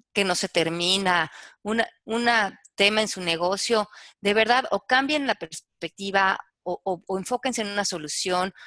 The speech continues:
pero corten de una vez por todas, porque no nada más es el daño que se están haciendo ustedes, muchas veces es que ustedes creen que tienen la razón y que están en una postura muy legítima, pero están desgastando a todas las personas que muchas veces en contextos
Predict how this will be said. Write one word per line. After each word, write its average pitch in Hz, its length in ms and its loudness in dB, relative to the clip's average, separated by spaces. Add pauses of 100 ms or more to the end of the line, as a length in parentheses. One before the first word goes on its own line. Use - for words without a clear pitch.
(120)
pero 196 180 2 (120)
corten 262 520 0
de 190 160 0
una 190 140 0
vez 180 120 -4
por 175 140 -8
todas, 180 280 0
porque 240 200 -10
no 311 80 -2
nada 381 140 2
más 330 120 0
es 302 120 -2
el 233 120 0
daño 214 260 0
que 196 100 -10
se 170 60 -6
están 185 220 -2
haciendo 180 300 -4
ustedes, 175 580 -2
muchas 262 480 -2
veces 208 460 -2 (340)
es 202 200 0
que 240 80 -4
ustedes 226 320 2
creen 208 180 -2
que 190 120 2
tienen 262 420 0
la 202 100 2
razón 180 360 -2
y 180 60 -6
que - 60 -12
están 190 220 -4
en 202 100 -6
una 196 160 0
postura 190 500 -2
muy 196 200 -4
legítima, 226 340 -4 (2000)
pero 226 100 -4
están 392 220 0
desgastando 359 400 0
a - 40 -10
todas 294 120 2
las 294 120 2
personas 254 360 -2
que 226 100 -2
muchas 277 280 -2
veces 240 260 0
en 214 60 -6
contextos 190 640 -4